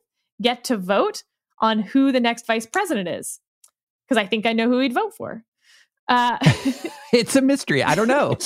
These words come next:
Speaker 2: <laughs>
Speaker 1: Next footnote, let's assume that our candidate dies post-electoral college.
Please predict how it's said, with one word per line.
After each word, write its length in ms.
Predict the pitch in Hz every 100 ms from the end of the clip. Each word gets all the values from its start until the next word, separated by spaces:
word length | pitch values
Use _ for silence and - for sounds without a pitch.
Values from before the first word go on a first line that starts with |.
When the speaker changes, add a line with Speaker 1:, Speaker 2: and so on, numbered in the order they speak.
| 214
Speaker 2:
<laughs> 180 | 311 233
Speaker 1:
Next 400 | 285 349 523 -
footnote, 600 | - 302 240 233 233 262 _ _ _ _
let's 220 | 254 302 330
assume 480 | - 311 294 277
that 120 | 226 247
our 120 | 240
candidate 560 | - 262 262 254 233
dies 380 | 208 226 220 226 -
post-electoral 760 | - 330 - 269 247 240 190
college. 580 | 180 285 285 185 - -